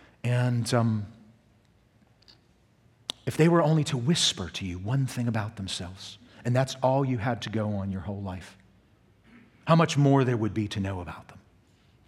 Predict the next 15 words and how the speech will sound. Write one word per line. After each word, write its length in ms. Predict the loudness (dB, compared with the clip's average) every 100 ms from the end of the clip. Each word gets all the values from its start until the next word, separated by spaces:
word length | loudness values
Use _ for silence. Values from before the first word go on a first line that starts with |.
| _ _ _ _ _ _ _
This 140 | -6 -2
is 80 |
what 80 | 0
Job 300 | 2 2 2
is 320 | 0 -2 -8 -10
writing 320 | -2 0 2 0
in 80 |
the 60 | -2
inspired 440 | -2 -4 -4 -6
word 140 | -8 -14
of 120 | -14
God. 280 | -12 -10 -12 -16 -2
"We 220 | 4 6
have 240 | 6 2
b-, 80 | 0